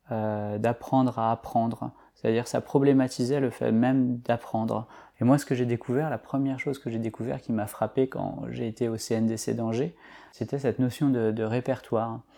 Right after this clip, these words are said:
Je découvre un rapport à la, à la technique, à la pratique, qui est situé.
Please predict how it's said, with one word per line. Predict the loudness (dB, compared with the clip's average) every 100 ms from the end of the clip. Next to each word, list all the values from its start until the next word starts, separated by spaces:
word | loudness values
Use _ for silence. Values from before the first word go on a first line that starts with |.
| -20 -18 -8
Je | -4 0
découvre | 0 0 -2 0
un | 0
rapport | 0 0 0
à | 2
la, | 0 0 -4 -8 -6
à | -4
la | -2
technique, | -2 0 -2 0
à | -2
la | -4
pratique, | -4 -4 -2 -4 -6 -20 -20 -6
qui | 2
est | 2 2 -4
situé. | -4 -2 -2 0 -2 -2